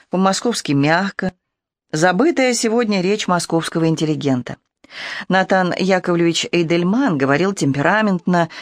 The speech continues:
громыхая низким баритональным басом. Незабываемый,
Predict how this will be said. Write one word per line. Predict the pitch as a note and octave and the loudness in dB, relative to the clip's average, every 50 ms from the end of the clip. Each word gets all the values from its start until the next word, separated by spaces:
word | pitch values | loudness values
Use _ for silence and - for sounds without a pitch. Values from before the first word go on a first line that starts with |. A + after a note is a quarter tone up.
| - - - | -18 -10 -4
громыхая | C3+ D3 D3 D3+ D3+ D3 - E3+ D#3 D3+ D3 D3 | 0 2 2 2 2 2 2 2 2 2 2 2
низким | D3 C#3+ D3+ E3+ F3+ - - E3 D#3 D3+ - - | 2 0 0 0 -2 -4 -2 -2 -2 -2 -2 0
баритональным | C3+ E3 D#3+ D#3+ D#3 D3+ D3 D3 C#3+ C#3+ C#3 C3+ C#3 C#3 C3+ B2+ | 2 2 2 2 2 0 0 2 2 2 2 2 2 0 0 0
басом. | C#3 C3+ C3 - - C3 C3 B2+ _ _ _ _ _ _ _ _ | 0 -2 -2 -2 -4 -4 -6 -6 _ _ _ _ _ _ _ _
Незабываемый, | - D#3+ F#3 G3 F3+ F#3+ G3 F3+ G3 G3+ F#3 F3+ E3+ D#3+ D#3+ D3+ D3 D3+ C#3+ C#3 C3+ | -2 0 0 2 2 0 0 0 0 0 2 2 2 2 0 0 0 0 0 -2 -2